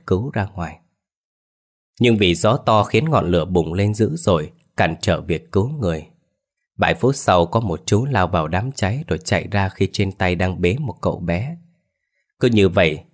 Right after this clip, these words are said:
chú đã cứu hết được những đứa trẻ bị mắc kẹt. Nhưng tiếc rằng có ba đứa nhỏ đã tử vong do bị ngạt thở. Không may mắn trong đó có Bình, anh trai Nhi. Bố mẹ Nhi sau khi biết tin vô cùng đau lòng.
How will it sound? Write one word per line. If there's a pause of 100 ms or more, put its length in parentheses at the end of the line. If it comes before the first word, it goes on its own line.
(160)
chú
đã
cứu
hết
được
những
đứa (100)
trẻ
bị
mắc (120)
kẹt. (680)
Nhưng (100)
tiếc
rằng
có
ba
đứa
nhỏ
đã
tử
vong
do
bị
ngạt
thở. (600)
Không
may
mắn
trong
đó (260)
có
Bình, (180)
anh
trai
Nhi. (1600)
Bố
mẹ
Nhi
sau
khi
biết
tin
vô
cùng
đau
lòng.